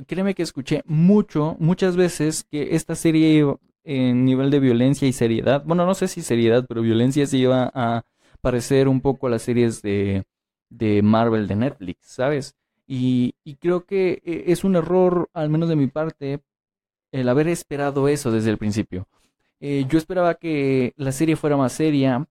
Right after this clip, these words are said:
y, y digo, no tiene nada de malo, solo que yo estaba esperando eso y probablemente eso fue lo que me decepcionó un poco.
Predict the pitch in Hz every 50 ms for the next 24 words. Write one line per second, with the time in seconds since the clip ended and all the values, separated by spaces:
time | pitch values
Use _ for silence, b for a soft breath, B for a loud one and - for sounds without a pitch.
0 | _ _ _ 190 170 165 - 180 156 170 160 170 170 185 - - 202 196 196 196
1 | 196 196 190 180 180 180 190 190 170 160 156 - 165 156 156 151 - - 131 131
2 | 120 _ 151 160 170 - - 160 151 135 139 _ 127 123 127 123 127 123 123 131
3 | 135 - - 151 143 _ 123 117 120 123 120 123 123 120 123 120 117 - 117 -
4 | 131 120 113 - - 120 117 113 110 117 - 110 - _ _ 104 95 101 113 131
5 | 139 143 143 143 139 131 - _ 165 160 - _ - 117 -